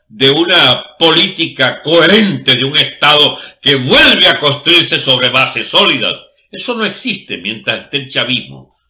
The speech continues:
tutelando las instituciones de Venezuela y su economía,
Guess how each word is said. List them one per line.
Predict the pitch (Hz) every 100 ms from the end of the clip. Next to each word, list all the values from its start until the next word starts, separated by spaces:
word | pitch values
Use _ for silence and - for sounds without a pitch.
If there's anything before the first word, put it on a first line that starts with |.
| _
tutelando | - - 147 147 135 92 69 - _ _ -
las | 95
instituciones | 90 104 98 104 113 127 123
de |
Venezuela | 113 101 85 120 117
y |
su | 98
economía, | 104 104 117 165 190 180